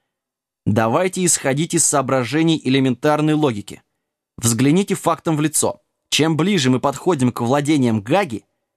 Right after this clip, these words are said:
тем агрессивнее и изобретательнее ведут себя тёмные силы. Мы окончательно ослабили бдительность,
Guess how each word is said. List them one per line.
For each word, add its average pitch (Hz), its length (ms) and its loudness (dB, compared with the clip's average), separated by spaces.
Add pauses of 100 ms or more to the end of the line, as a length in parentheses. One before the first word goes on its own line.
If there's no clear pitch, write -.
(280)
тем 156 300 0
агрессивнее 135 920 0
и 131 220 2
изобретательнее 120 880 0
ведут 117 340 0
себя 139 320 0
тёмные 147 360 2
силы. 131 360 0 (260)
Мы 110 200 2
окончательно 143 920 0
ослабили 151 560 0
бдительность, 123 720 -4